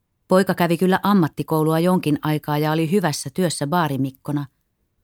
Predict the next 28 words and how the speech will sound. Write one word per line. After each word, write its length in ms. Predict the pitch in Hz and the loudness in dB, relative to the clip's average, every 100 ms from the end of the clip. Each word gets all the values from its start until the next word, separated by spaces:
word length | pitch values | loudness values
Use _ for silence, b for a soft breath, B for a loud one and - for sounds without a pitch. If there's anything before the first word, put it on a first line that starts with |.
| _ - | _ -2
mutta 240 | 156 - | 0 0
onneton 480 | 165 165 151 147 143 | 2 2 2 0 0
sanoi 360 | 160 151 156 - | 2 2 2 -2
itsensä 420 | 160 160 143 - - | -2 -2 -2 -4 -4
irti 480 | 180 160 - 135 _ _ _ _ _ | -4 -2 -6 -8 _ _ _ _ _
ja 60 | 156 | 0
jäi 240 | 170 170 - | 2 0 0
ehdoin 400 | 214 160 143 135 | -2 0 -2 -2
tahdoin 380 | 156 135 127 | -4 -4 -6
työttömäksi. 720 | 139 139 - - 131 - - 170 _ _ _ _ _ _ _ _ - | -4 -4 -6 -12 -12 -10 -12 -12 _ _ _ _ _ _ _ _ -8
Siitä 340 | - 139 135 | -4 -2 0
on 100 | 135 | -2
jo 80 | 135 | -2
seitsemän 540 | 160 139 - 135 127 135 | -4 -6 -6 -6 -4 -8
vuotta. 380 | 127 - - 139 _ _ _ _ _ _ _ _ _ _ _ _ - | -10 -12 -18 -20 _ _ _ _ _ _ _ _ _ _ _ _ 0
En 180 | 226 170 | 4 6
minä 220 | 151 143 | 4 2
sellaista 520 | 170 156 139 127 139 | 0 -2 -2 -4 -4
välinpitämättömyyttä 1000 | 147 143 127 131 127 127 - 131 127 - - | -2 -2 -4 -4 -6 -6 -6 -4 -4 -6 -4
ymmärrä. 480 | 147 131 123 127 143 _ _ _ _ _ _ _ _ _ _ _ | 0 0 -4 -10 -16 _ _ _ _ _ _ _ _ _ _ _
Kun 200 | - 175 | 2 4
niin 160 | 185 180 | 6 4
monet 280 | 196 175 - | 2 0 0
pannaan 380 | 147 139 143 143 | 0 2 2 0
työstä 380 | 180 165 - 127 | 0 -2 -2 -4
pois 320 | 156 147 - | -2 -2 -4
vasten 360 | 147 - 139 | -6 -4 -4
tahtoa, 460 | 170 170 - 135 | -2 -6 -6 -10